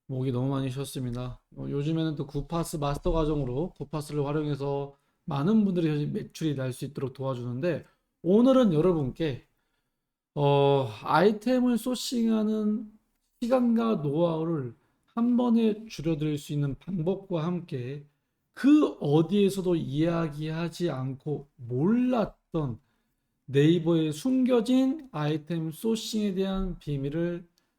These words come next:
말씀드리도록 하겠습니다. 그 전에 제가 강의 때 중간중간 말씀드리는 제 아끼는 족보와 같은 주간 캘린더 보이시죠? 너무나, 너무나 하루하루 열심히 바쁘게 살고 있습니다, 여러분.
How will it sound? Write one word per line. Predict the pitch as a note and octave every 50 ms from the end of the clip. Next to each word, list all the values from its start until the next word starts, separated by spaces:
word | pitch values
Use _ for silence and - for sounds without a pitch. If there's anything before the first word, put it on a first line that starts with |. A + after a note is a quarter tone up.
| _ _ -
말씀드리도록 | - F#3+ G3 D#3 C3+ - D#3 D3 C#3+ C#3 C3+ C3+ C#3+ C#3+ C#3+ - - -
하겠습니다. | D#3 D3+ D#3 - - G#3 D3 C#3 C3 B2+ B2+ B2+ B2 A#2+ _ _ _ _ _ _ _ _ _ _ _ _ _ _ -
그 | F#3 G3 G#3
전에 | G3 G#3+ G#3+ G#3 G3+ G3
제가 | F3+ F#3 F3+ F#3 F#3 F3+ F3+ F3 F3+
강의 | - - E3+ E3+ F3 F3+ F3+
때 | F3+ - F3+
중간중간 | D3 D3 D#3+ D#3+ F3 E3+ D#3+ D#3 D#3 E3 D#3 C#3
말씀드리는 | - - D#3 - D#3+ D3+ C#3+ C#3+ D3+ D3 D3 D3 C#3+ C#3+ - - _ _ _ _ _ _ _ -
제 | D#3 D#3 D#3 D3+ D3 D3 D3 - _ _ _ _
아끼는 | - C3 _ - F#3 E3+ E3+ E3 D#3+ - - - _ _
족보와 | - D3+ D3 D3 - A3 G#3+ G3 F3 D#3 D3+
같은 | D3 - D3 C3
주간 | C3 - - D3 E3+ D#3 D3+
캘린더 | - F3 F3+ F3+ E3+ D3+ B2 A#2+ A2 A#2 _ _
보이시죠? | - C#3+ C#3 C#3 C3 B2 - F#3+ F3+ C3 A2+ _ _ _ _ _ _ _ _ _ _ _ _ _ _ _ _ _ _ _ _ _ _ _ _ _ _ _ _ _ - - _ _ _ _ _ _ _ _ - C#3
너무나, | C#3 C#3+ D#3 F3 G3+ G3 F3+ C#3+
너무나 | C3 C3+ C#3 D3 D3+ D3+ D3 D3
하루하루 | C#3+ D3 F#3 F#3 F#3+ F#3+ F3+ E3 D#3 D#3 D#3 D3
열심히 | C3 B2 B2 B2 B2 - - - C3+ D3 C#3+ C#3+ D3
바쁘게 | D3 C#3+ C#3+ - - - - D#3+ D#3 E3 D3
살고 | C#3 D#3 D#3 D3+
있습니다, | D#3 - - D#3+ D3+ D3
여러분. | C#3+ D3 D3+ F3+ G3 F#3+ D3+ - -